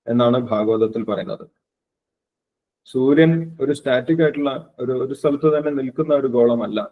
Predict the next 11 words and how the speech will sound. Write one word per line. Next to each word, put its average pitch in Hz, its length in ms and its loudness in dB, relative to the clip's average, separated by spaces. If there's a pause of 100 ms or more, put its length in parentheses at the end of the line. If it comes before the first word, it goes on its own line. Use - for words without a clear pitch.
(180)
എന്നാണ് 110 280 -10
പറയുന്നത്. - 340 -12 (840)
ഇപ്പോൾ 147 260 4 (460)
പല 147 140 2
ശാസ്ത്രജ്ഞന്മാരും 143 840 0
അത് 135 120 -2
പറയാൻ 135 300 0
തുടങ്ങിയിട്ടുണ്ട്, 120 520 -4 (760)
അല്ലെ? 117 200 -6
സൂര്യൻ 123 440 -2
നിശ്ചലമല്ല, 127 720 -2